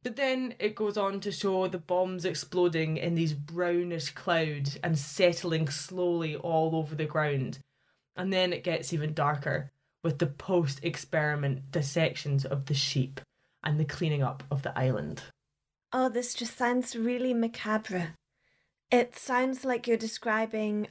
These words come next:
Speaker 2: a horror or sci-fi film and not something that happened in real life,
Speaker 1: Mm-hmm.
Speaker 2: which just makes it even more terrifying. And as we know,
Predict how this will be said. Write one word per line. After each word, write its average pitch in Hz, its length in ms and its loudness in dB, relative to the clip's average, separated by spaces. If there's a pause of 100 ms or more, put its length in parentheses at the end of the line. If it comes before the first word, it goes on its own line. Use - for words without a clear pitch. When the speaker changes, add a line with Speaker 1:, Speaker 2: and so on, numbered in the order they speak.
(100)
Speaker 2:
a 208 320 2
horror 214 600 0
or 196 60 -4
sci-fi 202 640 -2
film 185 540 -4
and 208 180 2
not 196 220 0
something 202 400 0
that 185 140 -2
happened 202 480 -4
in 190 140 -4
real 190 220 0
life, 180 360 -2
Speaker 1:
Mm-hmm. 180 280 0 (420)
Speaker 2:
which - 480 4 (120)
just 240 340 4
makes 233 380 -2
it - 180 0
even 214 360 0
more 202 240 0
terrifying. 180 840 -2 (220)
And 233 220 2
as 262 260 2
we 254 100 2
know, 214 380 0